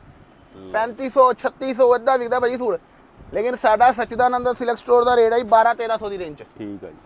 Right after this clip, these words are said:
Speaker 2: ਚੈੱਕ ਕਰੋ ਭਾਜੀ, ਡਿਜ਼ਾਈਨਰ ਆਰਟੀਕਲ ਦੇਖੋ। ਗਰਲਿਸ਼ ਆਈਟਮਾਂ ਵੀ ਸਾਡੇ ਕੋਲ ਸਾਰੀਆਂ ਮਿਲ ਜਾਣਗੀਆਂ ਤੁਹਾਨੂੰ, ਬੁਟੀਕ ਸਟਾਈਲ ਸੂਟ ਵੀ ਸਾਰੇ ਮਿਲ ਜਾਣਗੇ।
Speaker 1: ਓਕੇ।
Speaker 2: ਇਹ ਦੇਖੋ,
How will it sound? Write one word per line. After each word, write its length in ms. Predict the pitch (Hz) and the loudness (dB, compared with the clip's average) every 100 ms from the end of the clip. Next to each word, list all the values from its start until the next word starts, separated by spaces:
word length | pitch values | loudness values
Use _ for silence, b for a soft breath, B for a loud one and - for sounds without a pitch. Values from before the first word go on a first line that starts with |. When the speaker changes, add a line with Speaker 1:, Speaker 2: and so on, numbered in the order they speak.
| _ _ _ | _ _ _
Speaker 2:
ਚੈੱਕ 160 | 208 208 | 0 0
ਕਰੋ 180 | - 233 | 2 2
ਭਾਜੀ, 260 | 226 214 226 | 2 0 -4
ਡਿਜ਼ਾਈਨਰ 500 | 185 208 214 233 240 | -6 -2 -2 2 4
ਆਰਟੀਕਲ 360 | 220 214 214 | 4 2 -2
ਦੇਖੋ। 300 | 202 180 147 - _ - - - - - - | -4 -4 -8 -8 _ -20 -20 -20 -20 -20 -2
ਗਰਲਿਸ਼ 320 | 175 220 247 240 | 0 0 0 2
ਆਈਟਮਾਂ 260 | 226 233 | 2 0
ਵੀ 60 | 240 | -4
ਸਾਡੇ 160 | 240 214 | -2 -2
ਕੋਲ 100 | 226 | 0
ਸਾਰੀਆਂ 280 | 202 226 | -2 -2
ਮਿਲ 120 | 233 220 | -4 -6
ਜਾਣਗੀਆਂ 280 | 214 226 | -4 -2
ਤੁਹਾਨੂੰ, 320 | 226 220 233 196 | -2 -2 -6 -8
ਬੁਟੀਕ 320 | 208 208 214 | -8 -8 -6
ਸਟਾਈਲ 180 | 240 233 | -6 -4
ਸੂਟ 140 | 220 | -8
ਵੀ 80 | 233 | -4
ਸਾਰੇ 260 | 220 226 | -2 0
ਮਿਲ 140 | 240 214 | -2 -6
ਜਾਣਗੇ। 360 | 214 220 233 226 | -6 0 -2 -2
Speaker 1:
ਓਕੇ। 280 | 113 - 107 | -12 -12 -14
Speaker 2:
ਇਹ 300 | 92 185 208 | -4 4 4
ਦੇਖੋ, 340 | 208 196 160 | 2 -4 -6